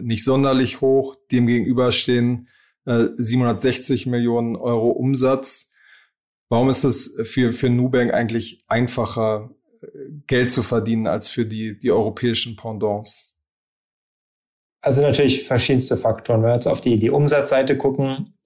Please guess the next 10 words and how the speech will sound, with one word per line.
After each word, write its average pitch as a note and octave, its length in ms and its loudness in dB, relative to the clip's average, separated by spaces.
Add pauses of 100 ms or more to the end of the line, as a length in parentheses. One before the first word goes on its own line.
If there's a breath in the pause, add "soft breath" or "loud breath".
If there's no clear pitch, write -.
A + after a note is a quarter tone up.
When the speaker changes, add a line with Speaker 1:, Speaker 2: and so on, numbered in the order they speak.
(360)
Speaker 2:
äh, A2 200 4
mit A#2+ 240 2
einem B2 160 2
Konto- B2+ 340 2
und A2+ 100 2
Kartenmodell A#2+ 640 2
ist - 140 -2
es A2 180 -2
noch A2 160 0 (300)
einfacher, A#2+ 800 0